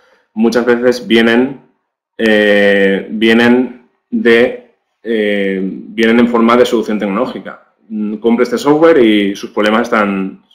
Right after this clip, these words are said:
eh, estarán solucionados. Y esto realmente no es así. Eh, la gestión documental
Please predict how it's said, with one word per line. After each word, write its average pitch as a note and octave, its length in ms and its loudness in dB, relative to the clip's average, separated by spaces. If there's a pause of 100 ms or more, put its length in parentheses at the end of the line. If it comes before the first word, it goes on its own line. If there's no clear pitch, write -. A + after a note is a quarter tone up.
(160)
eh, G2 540 -8 (200)
estarán A2+ 680 -4 (280)
solucionados. A2+ 640 -2
Y A2 80 0
esto A2+ 180 -2
realmente A2 360 0
no B2 100 2
es A#2 100 -4
así. C#3 180 -4
Eh, G2 520 -14
la G2 100 -4
gestión G#2+ 240 -8
documental A2+ 720 0